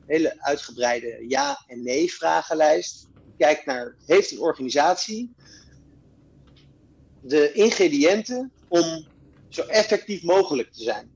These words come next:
En om zo goed mogelijk te leren over, eh, of iets wel of niet werkt binnen de organisatie. Of ze op de juiste manier met de doelgroep praten en communiceren en de juiste dingen meten. Eh,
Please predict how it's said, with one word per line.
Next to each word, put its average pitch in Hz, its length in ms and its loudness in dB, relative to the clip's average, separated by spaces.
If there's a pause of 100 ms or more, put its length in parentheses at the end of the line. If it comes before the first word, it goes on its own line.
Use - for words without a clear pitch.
(240)
En 143 120 -6
om 139 100 -2
zo 139 180 0
goed 226 220 -4
mogelijk 185 440 2
te 151 100 -8
leren 151 480 2 (680)
over, 131 680 0 (640)
eh, 123 640 0 (360)
of - 200 -10
iets - 160 -12
wel 135 180 0
of 131 100 -4
niet 135 160 -6
werkt 147 300 2
binnen 113 200 -12
de 113 100 -20
organisatie. - 640 -18
Of - 60 -20
ze - 140 -6 (380)
op - 60 -20
de 143 80 -12
juiste 165 400 4
manier 160 320 -4
met 156 140 -2
de 139 140 -16
doelgroep 170 400 -4 (100)
praten 120 520 0
en 120 100 -20
communiceren 117 840 -4
en 127 380 -14
de 123 120 -4
juiste 131 320 -2
dingen 139 240 -4
meten. 117 720 -6
Eh, 113 220 -10